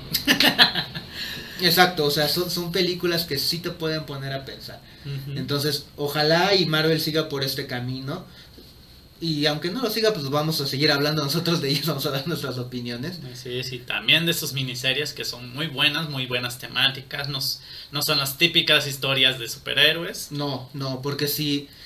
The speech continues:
Speaker 2: ya lo dijimos, todas te hacen, to-, en todas hemos tenido de qué hablar y, y han sido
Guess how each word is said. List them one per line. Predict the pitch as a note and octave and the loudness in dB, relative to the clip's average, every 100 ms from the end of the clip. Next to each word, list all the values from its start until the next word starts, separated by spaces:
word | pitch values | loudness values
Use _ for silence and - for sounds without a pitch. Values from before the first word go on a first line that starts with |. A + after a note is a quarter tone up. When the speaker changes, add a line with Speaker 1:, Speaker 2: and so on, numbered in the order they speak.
| - | -4
Speaker 2:
ya | G#3 G3+ | 0 2
lo | F#3+ | 2
dijimos, | F3+ F#3 E3+ C#3+ - | 2 0 -2 -2 -2
todas | E3+ E3+ D#3+ | 0 2 2
te | D3+ | 0
hacen, | C#3+ C#3 C3 A#2+ - - - D3 C#3+ B2 | -2 -4 -6 -10 -14 -20 -14 -10 -10 -2
to-, | F3 E3+ | -2 2
en | E3 | 2
todas | G#3 G#3 F#3+ | 6 6 6
hemos | G3+ F#3+ F#3 | 2 2 0
tenido | D3+ D#3 E3 | 2 2 2
de | C#3+ | 2
qué | C3+ C#3+ | 0 0
hablar | C#3 C#3+ | 0 0
y, | C#3+ C#3+ | 0 -4
y | C3+ | -6
han | C3+ C3+ | -4 -4
sido | C#3 C3+ C3+ B2+ | -4 -4 -4 -6